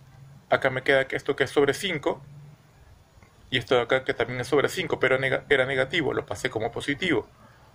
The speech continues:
Y este cuatro, que está aquí, que lo puse al último, también lo puedo poner como veinte sobre cinco, para que sea homogéneo. Entonces,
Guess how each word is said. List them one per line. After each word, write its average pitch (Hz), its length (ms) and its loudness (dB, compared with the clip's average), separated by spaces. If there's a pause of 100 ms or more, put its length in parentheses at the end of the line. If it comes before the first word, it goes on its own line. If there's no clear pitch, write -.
(160)
Y 156 80 2
este 233 240 -2
cuatro, 147 560 4
que 117 80 -4
está 127 220 4
aquí, 120 260 -2
que 135 100 2
lo 113 140 2
puse - 220 -4
al 127 80 -2
último, 156 360 -6
también 151 240 0
lo 131 140 -6
puedo 131 240 0
poner 120 240 0
como 110 220 -2
veinte 123 340 -2
sobre 117 260 0 (640)
cinco, 110 460 -6 (1120)
para 110 180 4
que - 80 -10
sea 120 140 2
homogéneo. 170 440 -2 (1300)
Entonces, 160 460 -2